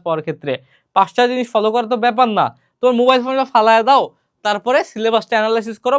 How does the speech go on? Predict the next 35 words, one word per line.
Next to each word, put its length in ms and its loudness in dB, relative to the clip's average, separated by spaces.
বোর্ড 160 -6
প্র্যাকটিস 360 -8
করো। 160 -4
সিলেবাস 360 0
অ্যানালাইসিস 420 -6
বলতে 240 -8
এখানে 180 -6
কনসেপ্ট 540 -6
ক্লিয়ারকে 460 -6
আমি 180 -12
বোঝাচ্ছি, 400 -10
যে 80 -8
পড়বা, 320 -4
কনসেপ্ট 520 -6
ক্লিয়ার 320 -2
করবা। 200 -6
এখন 140 -8
কনসেপ্ট 400 -4
কীভাবে 320 -6
ক্লিয়ার 280 0
করবা 220 -2
এটা 180 -4
নিয়ে 160 -10
একটু 260 -14
পরে 220 -2
আমি 80 -6
বলতেছি, 360 -8
না 60 -2
এখনই 380 -6
বলে 200 -6
দিই। 120 -12
তোমার 180 -2
দেখো, 200 -2
কলেজে 320 -4
মনোযোগ 400 -2